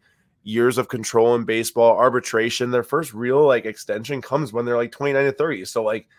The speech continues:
you can't really sign pitchers on a long-term deal for any, that are good for any less than that nowadays. So I wouldn't be mad if I was a team that got to retain their ace.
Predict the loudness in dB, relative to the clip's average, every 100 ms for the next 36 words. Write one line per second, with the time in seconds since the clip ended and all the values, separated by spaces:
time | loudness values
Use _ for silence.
0 | _ _ -18 -6 -4 -2 -2 -2 -4 -4
1 | -6 -6 -4 -2 -2 0 0 0 -4 -6
2 | -4 0 0 0 -8 _ _ _ _ _
3 | -4 -2 -2 -6 -2 2 0 0 2 2
4 | 0 -4 -2 -2 -2 -4 -6 -14 -12 -12
5 | -12 -12 -12 -12 -14 -10 -6 -6 -8 _
6 | _ _ _ _ _ _ -4 0 0 -2
7 | -2 -2 0 2 2 2 -2 -8 -8 -6
8 | -4 -2 -4 -6 -12 -10 -8 -6 -6 -4
9 | -4 -6 -10 -20